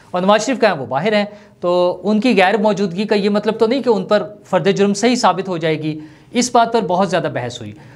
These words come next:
और साथ ये हुआ कि मरियम नवाज पर असल केस क्या है, क्योंकि बात वो कर रहे थे कि मरियम नवाज ने टू थाउजेंड सिक्स में एक ट्रस्ट डीड दी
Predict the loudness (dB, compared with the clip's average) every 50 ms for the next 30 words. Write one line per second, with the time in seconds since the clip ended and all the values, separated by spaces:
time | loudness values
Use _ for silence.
0 | -20 -20 -8 -2 0 2 4 2 2 0 2 2 4 4 4 2 0 2 2 2
1 | 2 2 -2 -2 -2 -2 -4 -2 -2 -2 -2 0 2 0 0 0 -2 -4 -4 -2
2 | -2 -4 -4 -4 -2 0 0 0 0 -2 -4 -4 -4 -4 -4 -2 -2 0 2 4
3 | 2 2 2 0 -4 -2 -2 -2 -2 -2 -6 -4 -4 -4 -4 -4 -2 -2 0 -2
4 | 0 0 2 2 2 0 -2 -6 -6 -6 -4 0 0 0 0 -2 -8 -6 -2 -2
5 | -2 -2 -4 -6 -4 -4 -4 -4 -6 -2 -2 0 0 0 -4 -4 -2 -2 -2 0
6 | 0 0 0 0 0 -2